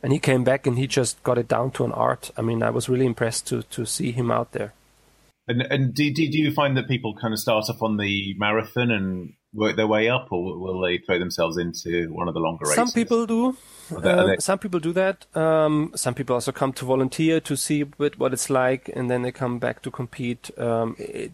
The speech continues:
Speaker 1: it really depends. There's no clear rule as to what the best way is. But, uh, and we also have a lot of race vest-, veterans who just come back year after year after year because they just enjoy it so much.
Speaker 2: And have you started planning next year's already? Are there any things that you've got in mind for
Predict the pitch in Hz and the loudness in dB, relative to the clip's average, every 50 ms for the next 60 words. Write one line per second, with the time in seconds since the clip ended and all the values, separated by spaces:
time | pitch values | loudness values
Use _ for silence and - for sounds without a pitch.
0 | - - 151 139 147 175 190 180 160 135 135 - - 120 120 127 120 - 135 123 | -6 -6 -6 -2 2 2 2 2 2 0 0 0 2 2 2 2 0 0 0 0
1 | 117 131 139 127 127 - - - 135 127 127 123 117 113 120 127 131 127 127 117 | 0 2 0 0 0 -2 -4 -4 -2 0 0 0 0 0 0 0 2 2 2 2
2 | 107 107 - - - 127 113 110 113 110 - - 104 - 110 117 - - - 113 | 0 0 -2 -4 -6 -6 -4 -4 -4 -6 -6 -6 -2 -2 0 0 -2 -4 -4 -4
3 | 101 98 98 101 110 117 - - - - 101 95 - _ - 110 107 104 107 110 | -2 -2 -2 -2 -2 -4 -8 -10 -8 -6 -6 -6 -6 _ -4 -2 0 0 0 -2
4 | 107 - - - - - - - - 127 143 156 165 160 165 170 160 - 160 147 | -4 -8 -16 -20 -20 -20 -20 -6 -2 2 4 4 4 4 4 2 2 2 2 2
5 | 147 135 139 143 143 139 131 143 135 143 127 - 131 131 131 - - - 123 123 | 4 4 4 4 4 4 2 2 2 2 2 2 0 0 0 -2 -4 -4 0 0
6 | 135 135 - 143 127 120 - - 131 - - 131 - - - 120 117 120 123 123 | 0 0 2 0 0 0 -2 -4 -4 -2 -2 -2 0 2 0 2 2 2 0 0
7 | - 131 127 131 127 127 127 - 131 123 123 127 127 127 - - 123 120 139 147 | 0 2 2 2 2 0 0 0 0 0 2 2 0 0 0 0 0 0 2 0
8 | 147 139 - - - - 123 117 - - - 120 117 - - 120 - - 117 113 | 0 0 -2 -4 -2 -2 -2 -2 -2 -2 -2 -2 -2 -2 -4 -6 -4 -4 -4 -4
9 | - 123 123 123 - - 120 120 120 123 - - - - - 123 127 127 - - | -2 -2 -2 -2 -2 -4 -4 -4 -6 -6 -8 -12 -8 -4 -2 0 2 0 2 2
10 | 131 139 139 139 139 135 135 131 131 - 139 127 131 135 - 139 131 131 131 131 | 0 0 2 2 2 4 2 2 2 0 0 0 0 -2 -2 0 0 2 2 2
11 | 139 131 131 - 143 147 139 143 151 147 143 147 151 180 190 180 - _ - 123 | 0 0 0 0 2 2 2 2 2 2 2 2 2 0 -2 -2 -4 _ -4 -2
12 | 127 127 127 131 131 127 131 131 131 127 117 123 120 - 120 117 107 - _ _ | 0 0 2 0 0 0 0 0 0 0 -2 -4 -4 -4 -4 -6 -8 -12 _ _
13 | _ _ _ _ _ _ _ _ _ _ _ - 127 120 127 123 120 117 123 123 | _ _ _ _ _ _ _ _ _ _ _ -4 -2 0 0 0 0 0 0 -2
14 | 120 - - 120 120 117 113 | -4 -4 -4 -2 -2 -2 -4